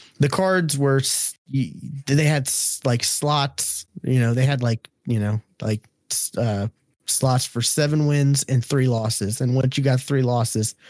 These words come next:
your card would be, you know, you'd have to reset it. Um, they got rid of the resetting, so that's nice. So you can,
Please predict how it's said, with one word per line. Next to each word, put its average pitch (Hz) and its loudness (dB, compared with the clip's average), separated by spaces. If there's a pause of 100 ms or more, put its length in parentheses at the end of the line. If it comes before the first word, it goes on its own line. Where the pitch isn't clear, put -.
(220)
your 139 2
card 113 0
would 104 -4
be, 110 0 (440)
you 117 0
know, 104 0
you'd 113 2
have 117 0
to 113 0 (220)
reset 123 2
it. 98 -2 (500)
Um, 104 2 (340)
they 156 2
got 160 0
rid 165 2
of 143 2
the 135 2
resetting, 127 2 (160)
so 113 0 (400)
that's 135 0 (100)
nice. - 0 (460)
So 131 0
you 120 2
can, 110 -4